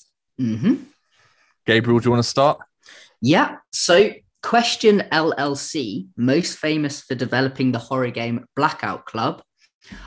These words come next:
Speaker 1: are apparently in the process of developing a new South Park video game. Although the studio includes team members who worked on previous South Park games, The Stick of Truth and Fractured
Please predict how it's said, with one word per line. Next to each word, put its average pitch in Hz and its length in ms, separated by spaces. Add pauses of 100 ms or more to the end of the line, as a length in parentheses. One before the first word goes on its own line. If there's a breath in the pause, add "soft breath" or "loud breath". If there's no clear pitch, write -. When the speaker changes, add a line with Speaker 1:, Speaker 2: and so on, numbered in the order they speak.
Speaker 1:
are 135 140
apparently 151 560
in 127 80
the 143 60
process 165 520
of 120 80
developing 120 540
a 113 80
new 120 180
South 135 460
Park - 320
video 165 340
game. 87 420 (680 soft breath)
Although 175 380
the 196 140
studio 160 480
includes 156 480
team 143 280
members 123 460
who 123 180
worked 131 360
on 120 100
previous 123 440
South 101 260
Park - 180
games, 113 340
The - 80
Stick 123 280
of 123 80
Truth 113 260
and 113 140
Fractured - 500